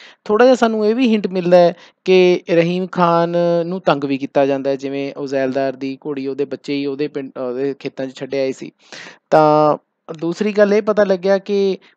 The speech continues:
ਉਸਦੇ ਆਪਣੇ ਬੱਚੇ ਵੀ ਰਹੀਮ ਖਾਨ ਤੋਂ ਦੂਰ ਚਲੇ ਗਏ। ਇਹਨਾਂ ਸਾਰੇ ਲੋਕਾਂ ਦੀ ਗੱਲਬਾਤ ਦਾ ਜਿਹੜਾ ਵਿਸ਼ਾ ਹੈ, ਕੌਣ ਹੈ? ਰਹੀਮ ਖਾਨ। ਇਸੇ ਦੌਰਾਨ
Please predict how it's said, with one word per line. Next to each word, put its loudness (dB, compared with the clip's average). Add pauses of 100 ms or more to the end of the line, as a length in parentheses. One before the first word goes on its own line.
ਉਸਦੇ -2
ਆਪਣੇ 0
ਬੱਚੇ -4
ਵੀ -8
ਰਹੀਮ -6
ਖਾਨ -8
ਤੋਂ -12
ਦੂਰ -10
ਚਲੇ -12
ਗਏ। -20 (3000)
ਇਹਨਾਂ 0
ਸਾਰੇ 2
ਲੋਕਾਂ -2
ਦੀ -6
ਗੱਲਬਾਤ 2
ਦਾ -2
ਜਿਹੜਾ -2 (460)
ਵਿਸ਼ਾ -2
ਹੈ, -8
ਕੌਣ -4
ਹੈ? -6 (120)
ਰਹੀਮ -2
ਖਾਨ। 0 (320)
ਇਸੇ 2
ਦੌਰਾਨ 0